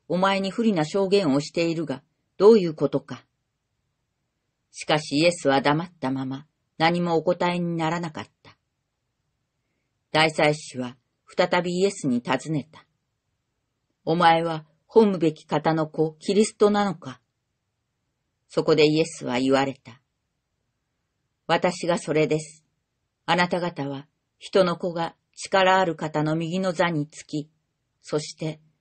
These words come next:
天の雲と共に来るのを見ることになります。」すると大祭司は自分の衣を引き裂いて言った。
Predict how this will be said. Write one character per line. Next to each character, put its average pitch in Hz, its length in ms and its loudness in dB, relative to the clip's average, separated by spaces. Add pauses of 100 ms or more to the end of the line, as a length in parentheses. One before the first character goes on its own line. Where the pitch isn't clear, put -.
(120)
天 196 220 2
の 160 140 2
雲 175 300 -6
と 143 140 0
共 160 300 -2
に 160 140 -4
来 175 160 -6
る 165 120 -4
の 131 200 0
を 131 40 -2
見 165 160 -4
る 185 100 -6
こ 143 160 -4
と 135 120 0
に 127 140 0
な 123 140 2
り 131 140 -2
ま 135 120 -8
す。」 - 200 -18 (1700)
す - 180 -6
る 156 140 -2
と 151 140 4
大 156 200 4
祭 160 240 -2
司 - 220 -14
は 123 160 -14 (380)
自 175 100 2
分 180 160 2
の 170 140 0
衣 170 360 2
を 165 80 2
引 165 60 -6
き - 260 -16
裂 196 140 2
い 151 60 -4
て - 140 -6
言 247 140 -4
っ - 40 -20 (160)
た。 143 180 -12